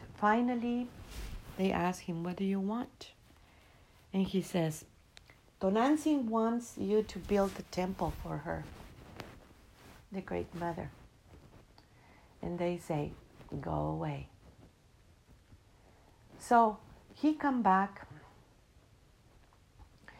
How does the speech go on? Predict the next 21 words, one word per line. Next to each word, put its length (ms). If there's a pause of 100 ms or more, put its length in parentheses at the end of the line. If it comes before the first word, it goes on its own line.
(360)
and 200
then 380
the 100
next 440
day, 280 (1800)
it 160
was 520 (520)
a 60
big 300
thing 280
for 240
her 360
going, 460 (540)
for 140
him, 380 (600)
going 340
back 400
into 260
the 280 (580)
Tonantzin 720
realm, 380